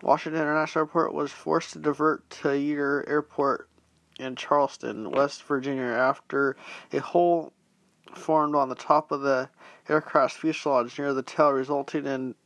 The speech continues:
depressurization of the cabin and employment of the oxygen mask. The aircraft landed safely and there were no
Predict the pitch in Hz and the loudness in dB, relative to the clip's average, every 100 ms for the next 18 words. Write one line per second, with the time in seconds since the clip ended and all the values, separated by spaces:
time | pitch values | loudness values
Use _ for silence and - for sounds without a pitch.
0 | _ - 147 160 151 156 143 131 147 147 | _ -8 -2 -2 0 0 0 0 -2 -2
1 | - 127 127 127 127 - 147 135 131 123 | -4 -8 -6 -6 -6 -2 2 2 0 -4
2 | 117 - 156 151 110 113 143 143 - 131 | -6 -2 0 0 -4 0 0 0 -2 -10
3 | 123 120 117 117 - - - - 185 196 | -6 -4 -4 -6 -12 -18 -14 0 2 4
4 | 214 196 - 175 175 170 165 156 - 156 | 4 2 2 2 2 0 0 -2 -2 -2
5 | 151 131 127 123 120 127 135 135 | -2 -2 -4 -4 -4 -2 0 0